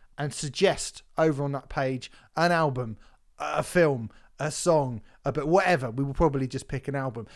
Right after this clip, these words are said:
And this week, we do one every week. We have gone for All Killer No Filler by Sum forty-one. On last week's show, you might have heard me talking to Merlin before,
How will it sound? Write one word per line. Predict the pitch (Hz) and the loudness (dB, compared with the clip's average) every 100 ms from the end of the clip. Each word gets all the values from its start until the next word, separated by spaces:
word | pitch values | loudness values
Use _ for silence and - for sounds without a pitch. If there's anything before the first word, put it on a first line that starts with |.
| - | -8
And | 156 202 | -2 -2
this | 208 | -2
week, | 151 123 | -4 -6
we | 127 | -6
do | - 147 | -2 0
one | 135 135 | 0 -2
every | 240 190 131 | -2 -4 -4
week. | 117 127 - - _ - | -6 -8 -12 -20 _ -2
We | 175 190 | 2 2
have | 151 147 139 | 2 0 -2
gone | 147 147 147 | 0 0 0
for | 139 - 107 110 - - - _ | -4 -6 -6 -8 -10 -18 -20 _
All | - 220 | 4 4
Killer | - 180 151 | 4 0 2
No | 139 | 0
Filler | 131 - 123 120 - - | -2 -4 -4 -4 -8 -12
by | - 123 | -6 -4
Sum | - 147 139 | -4 -4 -4
forty-one. | - 127 117 113 107 | -6 -8 -8 -8 -6
On | 123 | -2
last | 147 - | -2 -2
week's | 139 - | -8 -4
show, | 143 | -2
you | 131 127 | -2 -2
might | 127 | -6
have | - | -6
heard | 131 123 | -6 -6
me | 120 | -6
talking | - 123 117 | -6 -8 -10
to | - | -8
Merlin | 127 139 135 135 131 | -2 0 0 -2 -6
before, | - - - 143 139 | -12 -10 -2 2 2